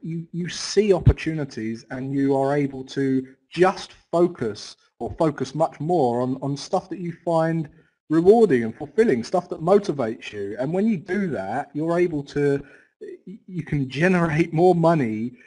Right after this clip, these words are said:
in those areas than you can stuck working for someone else or doing something you hate. Uh, and, and I call it sort of the, the hidden superpower.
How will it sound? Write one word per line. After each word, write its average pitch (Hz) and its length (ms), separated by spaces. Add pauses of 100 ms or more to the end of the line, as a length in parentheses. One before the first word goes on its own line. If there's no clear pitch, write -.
(240)
in 120 180
those 151 460
areas 156 500
than 131 160
you 127 100
can 131 560 (140)
stuck - 720
working 165 400
for 139 120
someone 123 340
else 117 380
or 110 140
doing 160 260
something 123 360
you 104 120
hate. 110 400 (340)
Uh, 120 300
and, 143 200
and 139 140
I 139 60
call 151 260
it 139 140
sort 160 140
of 120 120
the, 120 180 (240)
the - 80
hidden 147 460
superpower. 104 840